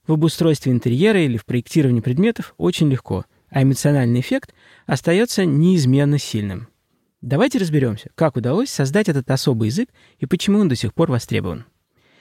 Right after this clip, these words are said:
Тысяча девятьсот двадцать второй год выдался насыщенным. Подписан договор об образовании С С С Р,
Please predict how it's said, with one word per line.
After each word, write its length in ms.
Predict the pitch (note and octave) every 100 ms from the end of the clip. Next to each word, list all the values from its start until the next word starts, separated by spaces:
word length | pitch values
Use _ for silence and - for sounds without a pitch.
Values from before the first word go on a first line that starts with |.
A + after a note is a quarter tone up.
| _ _ _ _ _ _ _ _
Тысяча 320 | - A3+ F#3
девятьсот 400 | B2+ B2+ C3 F3
двадцать 300 | C3 C#3 -
второй 240 | - B2+ B2+
год 340 | E3+ C#4+ - _
выдался 440 | B2+ F3 G3+ F3 E3
насыщенным. 640 | D3+ - G#2+ - F#2+ - _ _
Подписан 460 | - B2 - B3 C#3+
договор 380 | B2 C3 B2+ B2+
об 120 | A#2+
образовании 600 | B2+ C3 C#3 C3 A#2 A2
С 60 | -
С 120 | -
С 40 |
Р, 200 | F#3 G#3